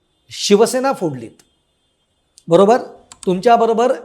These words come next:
एकनाथ शिंदेंच्या बरोबर चाळीस आमदार आले, तुम्ही सरकार स्थापन केलं. त्यानंतर तुमच्याबरोबर अजित पवार आले,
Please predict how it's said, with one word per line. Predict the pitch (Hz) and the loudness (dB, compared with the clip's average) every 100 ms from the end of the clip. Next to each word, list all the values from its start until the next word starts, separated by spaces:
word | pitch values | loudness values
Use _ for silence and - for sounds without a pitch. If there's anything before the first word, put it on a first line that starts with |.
| - | -12
एकनाथ | 175 226 240 | -10 -6 -6
शिंदेंच्या | - 220 214 226 220 | -4 -6 -4 -2 0
बरोबर | 214 214 233 | 0 -2 -4
चाळीस | 202 190 208 208 | -4 -4 -4 -4
आमदार | 208 214 262 | -6 -4 -2
आले, | 196 - - _ _ _ _ | -4 -6 -20 _ _ _ _
तुम्ही | 180 208 | -2 -2
सरकार | 196 196 196 269 | -2 -6 -2 -4
स्थापन | - 208 202 147 | -2 -8 -8 -12
केलं. | 139 113 _ _ _ _ _ | -14 -20 _ _ _ _ _
त्यानंतर | 208 226 269 240 233 262 277 277 - | 4 4 2 -4 -4 0 0 -2 -6
तुमच्याबरोबर | 196 190 240 233 233 240 | -4 0 -2 -2 -4 -2
अजित | 202 180 | -2 -2
पवार | 240 240 254 262 | -6 -2 0 0
आले, | 180 131 | 0 -4